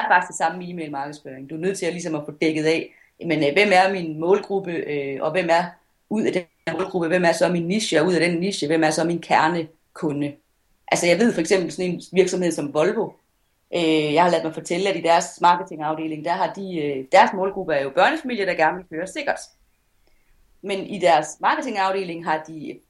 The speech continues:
billedet af en fireogtredive-årig mor til to hængende. Og når de kommunikerer, uanset hvilken flade de gør det på, så er det hende, de taler til.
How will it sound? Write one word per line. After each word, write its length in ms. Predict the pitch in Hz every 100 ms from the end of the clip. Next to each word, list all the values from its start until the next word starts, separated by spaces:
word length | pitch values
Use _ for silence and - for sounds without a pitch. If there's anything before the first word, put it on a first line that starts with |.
| -
billedet 360 | 220 269 233
af 260 | - 165 -
en 300 | 160 156 156
fireogtredive-årig 920 | 208 233 226 170 165 156 147 143 139 147
mor 320 | 170 233 285
til 140 | 196 -
to 80 | 285 - 196
hængende. 400 | 180 190 196 151 _ _ _ _ _ _ _ _ _ -
Og 100 | 190
når 120 | 190
de 200 | 285 320
kommunikerer, 640 | 277 196 185 262 240 160 151 _ _ _ _ _ _ _ _ _ _ _ _ -
uanset 300 | 233 233 175
hvilken 260 | 196 196 -
flade 340 | 208 214 285
de 60 | 185
gør 140 | 143
det 140 | 135
på, 220 | 147 - - _ _ -
så 100 | 254
er 20 |
det 100 | 254
hende, 280 | 202 226 208
de 60 |
taler 280 | 175 143 -
til. 200 | -